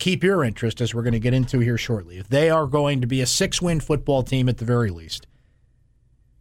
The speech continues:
I feel like they had to split one of these two games, North Carolina and Pittsburgh.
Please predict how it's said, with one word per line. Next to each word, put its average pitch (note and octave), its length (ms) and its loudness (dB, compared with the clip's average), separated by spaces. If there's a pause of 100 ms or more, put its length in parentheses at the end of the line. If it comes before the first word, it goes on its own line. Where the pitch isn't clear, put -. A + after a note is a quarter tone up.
(680)
I D3+ 140 2
feel G3 360 2
like F3 220 2
they D#3+ 140 4
had D3 300 0
to C#3 60 2
split D3+ 580 0
one C3+ 240 2
of B2 60 2
these B2 200 2
two C3+ 220 0
games, B2 340 2
North B2+ 240 0
Carolina A#2+ 480 0
and G#2 240 -6
Pittsburgh. - 480 -6